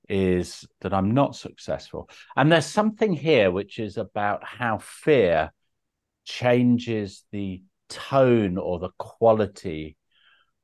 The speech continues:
of your experience of success. So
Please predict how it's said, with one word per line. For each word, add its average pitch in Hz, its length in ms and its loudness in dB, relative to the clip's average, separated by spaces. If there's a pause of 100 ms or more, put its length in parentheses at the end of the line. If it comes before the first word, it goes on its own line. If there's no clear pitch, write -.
(120)
of 104 200 2
your 107 300 4
experience 104 840 0
of 92 120 -14
success. - 800 -6 (840)
So 107 840 2